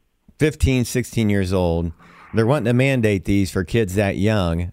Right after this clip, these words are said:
and they're gonna, they're gonna do 'em younger than that. They've even talked about covid for two-year-olds.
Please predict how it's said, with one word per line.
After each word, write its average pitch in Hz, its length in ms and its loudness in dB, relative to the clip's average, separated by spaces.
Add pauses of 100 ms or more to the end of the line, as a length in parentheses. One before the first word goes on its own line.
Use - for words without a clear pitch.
and 95 220 -2
they're 98 100 0
gonna, 90 360 0
they're 101 160 -2
gonna 90 220 0
do 85 120 0
'em 82 120 0
younger 80 260 0
than 73 100 -2
that. 80 180 -2
They've 85 120 -4
even 82 140 0
talked 80 240 -4
about 73 300 -4 (260)
covid 82 300 -2
for 71 120 -8
two-year-olds. 69 680 -4